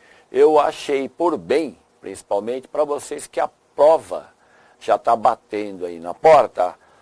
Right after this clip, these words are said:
fazer aqui um apanhado, é, sobre o G vinte, né, o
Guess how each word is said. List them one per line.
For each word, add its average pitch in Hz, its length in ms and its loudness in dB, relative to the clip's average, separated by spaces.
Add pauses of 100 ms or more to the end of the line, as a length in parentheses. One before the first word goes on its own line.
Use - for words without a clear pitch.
fazer 143 380 -2
aqui 127 240 0
um 98 220 -4
apanhado, 95 720 -2 (480)
é, 123 380 0
sobre 214 540 -4
o 117 80 0
G 98 180 -6
vinte, 82 460 -18
né, 120 160 -6
o 143 120 -6